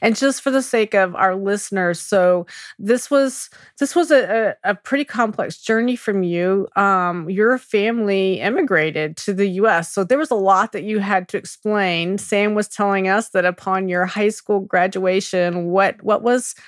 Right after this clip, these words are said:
what did your mortarboard say? Tell everybody.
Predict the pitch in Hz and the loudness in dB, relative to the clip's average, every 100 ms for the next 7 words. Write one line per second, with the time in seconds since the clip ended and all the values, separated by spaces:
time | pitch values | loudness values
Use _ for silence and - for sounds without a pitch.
0 | _ - 247 277 285 240 226 208 196 185 | _ 0 0 0 -2 0 2 2 0 -2
1 | 180 156 156 170 - - 165 65 - - | 0 0 0 -6 -10 -2 -2 0 -4 -8
2 | 160 - 180 165 170 - - - 180 | -10 -6 -4 -2 -4 -6 -6 -8 -12